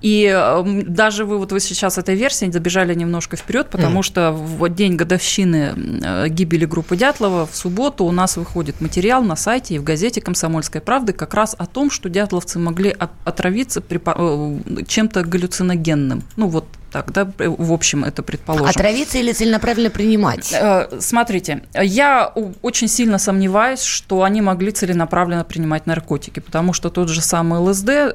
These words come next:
Speaker 1: ну, вряд ли, это были л-, ребята из таких семей, где, м, ну, они, это, это были не мажоры.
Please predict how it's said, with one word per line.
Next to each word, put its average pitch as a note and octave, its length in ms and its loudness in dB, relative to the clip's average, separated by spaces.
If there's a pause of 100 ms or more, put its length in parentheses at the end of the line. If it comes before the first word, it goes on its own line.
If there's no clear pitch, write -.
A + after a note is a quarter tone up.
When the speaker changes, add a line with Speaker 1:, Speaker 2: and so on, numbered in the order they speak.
Speaker 1:
ну, G#3+ 240 0
вряд G3 360 2
ли, F3 220 -2 (160)
это G3+ 280 2
были F3+ 420 0 (120)
л-, - 40 -4 (140)
ребята F#3+ 400 2
из E3+ 100 -6
таких G3 320 -6
семей, B3 400 2
где, F3+ 400 2
м, C#3+ 880 -4
ну, A3+ 120 2 (140)
они, F#3+ 160 4
это, G3 120 2
это F3+ 140 0
были F#3 160 2
не F#3+ 120 2
мажоры. F3+ 520 0